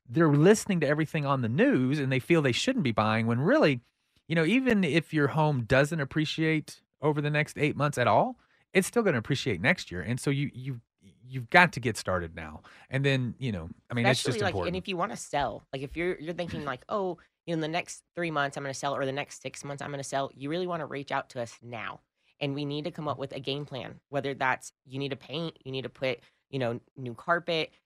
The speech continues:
Speaker 2: just update your home on what's gonna make you the most money and actually get your home sold. And then also us go over you being approved for your next property, how we're gonna take the cash from this property, go into the next one.
Speaker 1: Mm-hmm.
Speaker 2: We have so many different programs to help people achieve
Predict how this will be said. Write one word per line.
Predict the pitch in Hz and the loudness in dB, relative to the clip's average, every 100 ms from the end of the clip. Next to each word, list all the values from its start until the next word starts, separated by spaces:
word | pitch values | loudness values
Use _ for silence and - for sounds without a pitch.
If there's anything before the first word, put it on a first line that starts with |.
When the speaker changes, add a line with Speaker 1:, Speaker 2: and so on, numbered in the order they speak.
| _ _ _ _ | _ _ _ _
Speaker 2:
just | 143 139 - | -8 -4 0
update | 185 160 156 | 2 2 -2
your | 143 135 | -2 -6
home | 151 139 131 - | -4 -2 -4 -4
on | 139 | -4
what's | 139 - | -4 -6
gonna | 135 | -8
make | 127 127 135 | -4 -4 -4
you | |
the | 160 | -6
most | 165 170 175 | -4 -4 -4
money | 180 180 147 | -6 -6 -4
and | 131 | -2
actually | 135 - 131 | -4 -4 -10
get | 127 | -10
your | 123 120 | -8 -8
home | 127 123 | -8 -10
sold. | - - 123 175 262 _ _ _ | -12 -10 -8 -8 -10 _ _ _
And | - 160 | -4 -2
then | 160 | 0
also | - 175 190 180 | 0 -2 -2 -4
us | 156 | -4
go | - 151 | -6 -10
over | - 143 147 139 131 _ | -6 -6 -4 -6 -6 _
you | 139 151 | -4 -2
being | 151 | -2
approved | 135 - 127 131 | -4 -4 -6 -6
for | - | -8
your | 127 | -10
next | 123 - | -10 -12
property, | - 165 170 139 123 - | -2 -2 -2 -6 -10 -10
how | - 143 | -2 -2
we're | 165 | 0
gonna | 165 | -4
take | 156 156 139 | -6 -8 -10
the | - | -8
cash | 131 131 | -4 -4
from | - | -6
this | 131 - | -10 -6
property, | 139 135 143 139 - | -4 -4 -4 -8 -8
go | 131 | -8
into | 127 131 | -8 -8
the | |
next | 135 139 - | -6 -6 -8
one. | 127 117 - | -12 -14 -12
Speaker 1:
Mm-hmm. | 139 156 156 | -12 -10 -4
Speaker 2:
We | 233 | 0
have | 254 | 0
so | - 175 | 0 0
many | 170 185 | 0 0
different | 165 156 - | -2 -4 -6
programs | - 160 156 135 - | -2 -2 -2 -6 -8
to | |
help | 127 151 - | -8 -8 -8
people | 131 - 123 117 | -14 -12 -10 -10
achieve | 123 - - 147 135 | -10 -8 -6 -6 -6